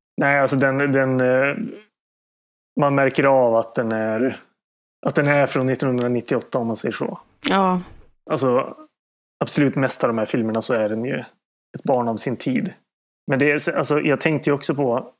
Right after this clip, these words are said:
Speaker 1: alltså, när, när Famke Jansen är inställd i den här, det är någon slags kylrum hon är inställd i bör-, eller inställd, instängd,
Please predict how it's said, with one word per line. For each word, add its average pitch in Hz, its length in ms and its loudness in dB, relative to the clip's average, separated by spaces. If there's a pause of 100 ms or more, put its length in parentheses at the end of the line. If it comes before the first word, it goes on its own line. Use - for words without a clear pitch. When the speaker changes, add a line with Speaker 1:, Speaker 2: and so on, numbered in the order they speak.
(440)
Speaker 1:
alltså, - 160 0
när, 165 180 4
när 156 160 4
Famke 156 540 2
Jansen 160 560 2
är 151 40 -2
inställd 165 500 2
i 180 40 4
den 180 140 2
här, 131 120 2
det 143 240 0
är 160 40 2
någon 165 100 2
slags - 220 0
kylrum 156 500 4
hon 170 120 2
är 170 40 2
inställd 147 340 0
i 117 120 2
bör-, 127 420 2
eller 165 120 4
inställd, 151 520 2
instängd, 147 540 0